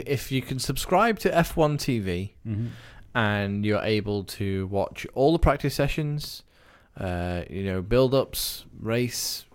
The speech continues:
Speaker 1: qualifying, the whole lot, and, you know, you know, exclusive interviews, all the, access to all the historical stuff,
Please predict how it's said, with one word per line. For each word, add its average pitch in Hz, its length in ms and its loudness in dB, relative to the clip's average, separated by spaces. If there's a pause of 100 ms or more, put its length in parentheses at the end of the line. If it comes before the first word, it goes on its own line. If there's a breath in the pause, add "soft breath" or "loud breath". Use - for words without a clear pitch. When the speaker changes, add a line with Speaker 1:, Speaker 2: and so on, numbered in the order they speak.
Speaker 1:
qualifying, 120 800 0
the 117 100 -2
whole 135 240 4
lot, 110 340 0 (440 soft breath)
and, 95 840 -4
you 101 120 -4
know, 92 180 -2
you 98 140 -2
know, 85 60 -4 (180)
exclusive 139 500 4
interviews, 110 680 -2
all 160 260 4
the, - 120 -4
access 151 300 0
to 147 100 -2
all 139 80 4
the 127 80 4
historical 117 560 2
stuff, - 380 0